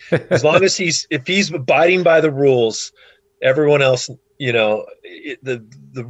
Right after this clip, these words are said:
Speaker 2: Rory can't really, doesn't have much legitimacy in which to complain about somebody bombing the, the, the golf ball. To me,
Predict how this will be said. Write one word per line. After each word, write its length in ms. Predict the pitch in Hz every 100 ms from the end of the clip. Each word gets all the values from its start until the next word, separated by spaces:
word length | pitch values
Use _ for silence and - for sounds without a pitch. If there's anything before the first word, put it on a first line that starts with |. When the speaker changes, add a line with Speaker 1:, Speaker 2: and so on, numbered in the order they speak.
| 131
Speaker 2:
Rory 480 | 135 151 156 151 143 131
can't 300 | - 135 131
really, 260 | 131 123
doesn't 300 | 120 117 117 110 - -
have 240 | 131 110
much 240 | 117 107
legitimacy 680 | 117 104 117 107 104 - 104
in 100 | 101
which 200 | 101 -
to 60 | -
complain 340 | 110 101 110
about 280 | 101 101 98
somebody 460 | - 107 104 98 95 _
bombing 540 | 123 113 117 113 107 104
the, 140 | 95 _ _ _
the, 200 | 110 104 -
the 160 | 104
golf 340 | 104 107 104 -
ball. 280 | 87 82 - - - - - _ _ -
To 80 | 175
me, 380 | 185 196 190